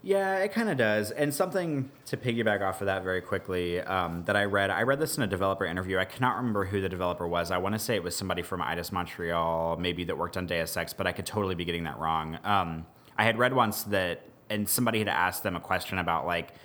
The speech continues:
beginnings versus endings and why games, you know, often seem to, like, fizzle out at the end, and there's, you know, a lot of muscle at the beginning of the game.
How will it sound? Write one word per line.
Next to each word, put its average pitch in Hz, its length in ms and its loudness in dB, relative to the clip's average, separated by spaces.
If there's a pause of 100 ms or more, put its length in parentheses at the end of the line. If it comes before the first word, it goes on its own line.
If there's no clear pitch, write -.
(320)
beginnings 101 400 2
versus 92 320 -4
endings 90 540 -2
and 90 240 -4
why 87 200 2
games, 85 800 -4
you 107 100 -4
know, 95 120 2
often 92 360 0
seem 87 300 -2
to, 98 140 -4
like, 85 180 -2
fizzle 95 320 0
out 120 220 4
at 98 80 -4
the 82 200 -4
end, 85 320 -2
and 87 440 -4
there's, 95 200 -2
you 101 80 -4
know, 92 120 -2
a - 20 -2
lot 85 180 0
of 85 60 0
muscle 87 380 0
at 82 60 -8
the 87 80 -10
beginning 95 360 -2
of 85 60 -2
the 87 60 -2
game. 82 460 -4